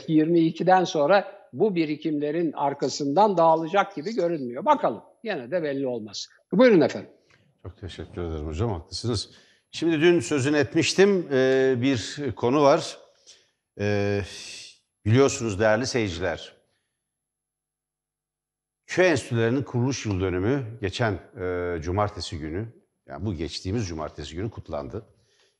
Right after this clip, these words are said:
Speaker 2: İstanbul'da yapılan, Haliç Kongre Merkezi'nde yapılan, e, kutlama, e, törenine, e, etkinliğine İstanbul Büyükşehir Belediye Başkanı Sayın Ekrem İmamoğlu da katıldı. Şimdi tam o arada,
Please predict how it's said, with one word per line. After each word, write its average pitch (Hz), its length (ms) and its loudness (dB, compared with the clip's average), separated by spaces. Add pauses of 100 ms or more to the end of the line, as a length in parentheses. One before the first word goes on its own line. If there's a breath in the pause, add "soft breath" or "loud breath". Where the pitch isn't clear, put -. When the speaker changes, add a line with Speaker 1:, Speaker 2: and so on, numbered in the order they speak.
Speaker 2:
İstanbul'da 156 520 0
yapılan, 110 420 0
Haliç 131 420 -4
Kongre 127 360 0
Merkezi'nde 104 500 -4
yapılan, 107 460 0 (140)
e, 85 40 -8
kutlama, 107 640 -2
e, 95 380 -8
törenine, 87 560 -6 (540)
e, 95 80 -6
etkinliğine 98 680 -4
İstanbul 120 640 -4
Büyükşehir 110 400 -6
Belediye 104 320 -2
Başkanı 107 440 -2 (340 soft breath)
Sayın 110 280 0
Ekrem 110 300 -2
İmamoğlu 110 420 0
da 120 100 -4
katıldı. 82 460 -10 (560)
Şimdi 202 180 -14
tam 196 220 -4
o 170 100 0
arada, 170 440 -4